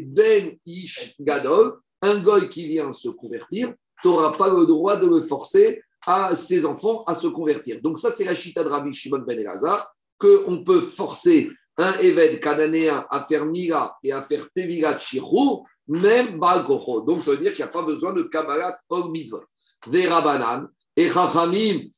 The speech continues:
qu'est-ce qu'ils apprennent de cette dracha de Eved Ish ? Eux aussi, il faut qu'ils expliquent qu'est-ce que la Torah a voulu dire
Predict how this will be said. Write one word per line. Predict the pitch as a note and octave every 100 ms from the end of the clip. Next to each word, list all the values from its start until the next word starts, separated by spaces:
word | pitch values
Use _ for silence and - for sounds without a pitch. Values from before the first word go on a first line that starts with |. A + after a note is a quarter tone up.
| _
qu'est-ce | - G3
qu'ils | - F3
apprennent | F3 - F#3+ F3+ D#3
de | D#3
cette | D3+ D#3 D3
dracha | D3 D#3 D3 D#3+
de | D3+ D3 D#3+
Eved | E3 D#3+ D#3+ -
Ish ? | E3 F3+ - -
Eux | D3
aussi, | D#3 D#3 A#3+
il |
faut | G#3 D#3
qu'ils | D#3
expliquent | D#3+ - G3 F3
qu'est-ce | E3 D#3 -
que |
la | D3+
Torah | D#3 E3+
a |
voulu | D3 D#3
dire | D3+ D#3+